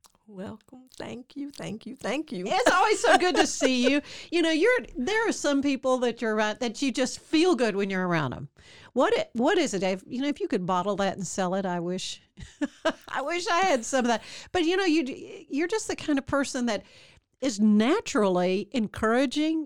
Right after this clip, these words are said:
Speaker 2: and uplifting. I don't, you know, of course, I heard you at the, uh, Leading Waco Women
Speaker 1: Yes.
Speaker 2: seminar.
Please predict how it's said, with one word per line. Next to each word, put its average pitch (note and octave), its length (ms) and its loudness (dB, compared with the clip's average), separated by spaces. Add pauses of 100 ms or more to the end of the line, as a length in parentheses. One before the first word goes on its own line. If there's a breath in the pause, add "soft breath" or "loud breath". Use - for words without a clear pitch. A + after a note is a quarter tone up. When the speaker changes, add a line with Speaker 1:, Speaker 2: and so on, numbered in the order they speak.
Speaker 2:
and G#3+ 160 -2
uplifting. C#4 480 0
I A#3+ 120 0
don't, F#4 220 -4
you A#3+ 120 -6
know, C#4 220 -4
of - 320 -20
course, C4 220 0
I A3 100 2
heard F4 340 2
you A#3 280 2
at - 300 -6
the, G#3 220 0
uh, F3+ 180 0 (380 loud breath)
Leading B3 420 4 (120)
Waco G#3+ 400 0
Women G#3 560 -4
Speaker 1:
Yes. G#3+ 100 -10
Speaker 2:
seminar. F#3+ 460 -2